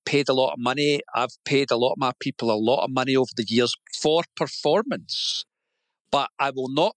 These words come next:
pay when there's bad performance. And if some, as you say, poor folk are losing their jobs while the C E O doubles his wages,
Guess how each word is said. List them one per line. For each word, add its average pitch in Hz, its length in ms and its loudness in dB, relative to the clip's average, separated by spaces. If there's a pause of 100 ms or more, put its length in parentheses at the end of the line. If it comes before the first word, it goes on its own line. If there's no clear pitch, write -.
pay 131 380 0 (360)
when 117 200 -2
there's 104 280 0
bad 143 240 0 (100)
performance. 113 840 -2
And 131 80 0
if 120 100 -4
some, 226 400 -4 (440)
as 110 140 -4
you 139 120 4
say, 139 300 0 (140)
poor 135 120 4
folk - 340 -2
are 107 60 2
losing 117 300 0
their 87 180 0
jobs 117 580 0 (400)
while 135 200 0
the 113 100 -4
C 170 360 -4
E 139 200 0
O 120 160 2 (200)
doubles 127 300 -2
his 98 180 -6
wages, 101 680 -2